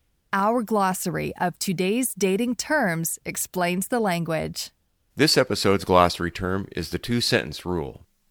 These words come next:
Speaker 2: The two-sentence rule is used in ending a dating relationship. Generally speaking, when breaking up with somebody who you've been dating for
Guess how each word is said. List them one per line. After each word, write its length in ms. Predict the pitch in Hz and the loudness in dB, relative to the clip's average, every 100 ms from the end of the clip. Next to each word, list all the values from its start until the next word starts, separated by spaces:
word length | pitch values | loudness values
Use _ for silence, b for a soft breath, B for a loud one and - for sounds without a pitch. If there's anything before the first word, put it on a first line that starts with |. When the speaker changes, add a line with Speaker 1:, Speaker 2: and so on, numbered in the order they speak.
| _ - | _ -14
Speaker 2:
The 80 | |
two-sentence 520 | - 175 190 156 101 90 | -4 -2 0 -2 -4 -6
rule 420 | 104 107 92 - | -2 0 0 -2
is 180 | 92 101 | -4 0
used 280 | 101 107 | 0 0
in 120 | 95 92 | -4 -4
ending 320 | 98 101 90 | -2 -2 -2
a 20 | |
dating 380 | 82 87 87 85 | 0 0 0 -4
relationship. 720 | 78 80 82 78 71 71 65 _ _ _ _ | -4 -4 -6 -8 -10 -12 -12 _ _ _ _
Generally 380 | - 123 127 104 | 0 0 0 -2
speaking, 720 | - - 87 - 85 80 80 _ _ _ | -6 -6 -6 -4 -6 -6 -10 _ _ _
when 120 | 90 87 | -8 0
breaking 380 | 107 113 107 | 2 2 0
up 140 | 101 104 | -2 -2
with 140 | 101 | -6
somebody 380 | - 104 104 104 | -4 -2 0 -2
who 140 | 98 | -2
you've 160 | 95 87 | -2 -2
been 140 | 87 | -4
dating 400 | 78 90 90 92 | 0 0 0 -4
for 500 | 87 92 87 87 85 | -6 -6 -2 -2 -4